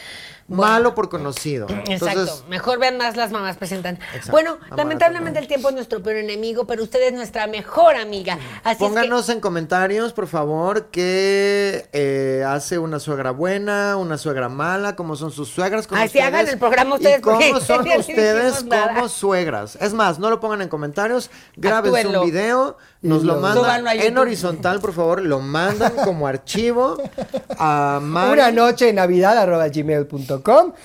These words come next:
Speaker 3: Esperamos sus videos como suegra. Es más,
Speaker 2: Oye, deberíamos de hacer
Speaker 3: un
Speaker 2: esto ya col-,
Speaker 3: documental.
Speaker 2: ya colaborativo. Algo donde la, este, así como hay, ahora las niñas ya hacen todo, amigas,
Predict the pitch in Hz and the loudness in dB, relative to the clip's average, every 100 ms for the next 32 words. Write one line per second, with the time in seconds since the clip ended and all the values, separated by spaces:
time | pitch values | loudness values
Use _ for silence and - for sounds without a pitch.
0 | - - 196 180 185 180 185 208 175 156 | -20 -6 -2 0 2 4 4 0 -4 -6
1 | 139 139 202 247 180 139 123 147 143 - | -4 0 0 -2 -6 -8 -4 -2 -2 -6
2 | - 262 311 277 302 302 240 220 208 208 | -2 6 6 6 4 4 2 0 2 2
3 | 226 269 269 214 202 226 285 185 269 226 | 0 0 0 2 0 2 2 4 2 4
4 | 208 214 247 277 180 170 175 180 208 180 | 4 4 2 0 -2 -2 -2 0 0 0
5 | 139 117 113 90 - _ _ _ - 185 | -2 -4 -8 -12 -16 _ _ _ -12 -10
6 | 156 - 196 240 269 262 202 160 151 156 | -8 -2 0 2 2 2 0 0 -2 -2
7 | - - 156 156 - 190 202 170 208 233 | -8 -6 -4 -4 -2 -2 -2 -4 -4 -4
8 | 240 214 208 214 220 220 220 - - _ | 0 0 0 0 0 -2 -4 -6 -14 _
9 | _ - 175 214 196 143 160 180 180 170 | _ -2 0 2 2 0 -4 -2 -2 -2
10 | 156 185 175 156 139 139 139 131 185 - | -2 -6 -8 -4 -4 -4 -4 -6 -8 -12